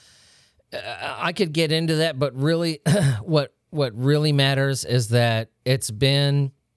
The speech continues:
a combination of, I would say, about ninety percent hard work, ten percent luck, really. Um, the content, the way that we've, that I've decided to do this podcast,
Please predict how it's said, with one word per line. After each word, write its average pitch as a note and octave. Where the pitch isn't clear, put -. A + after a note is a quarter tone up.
a B2+
combination C#3+
of, A#2
I B2
would B2+
say, A#2+
about C3
ninety D3
percent D#3
hard C#3+
work, C3
ten C3+
percent A#2+
luck, G#2+
really. F#2
Um, A2
the B2
content, D#3+
the C#3+
way C#3
that C3
we've, B2
that C3+
I've B2+
decided C3+
to D3+
do D3
this D3+
podcast, D#3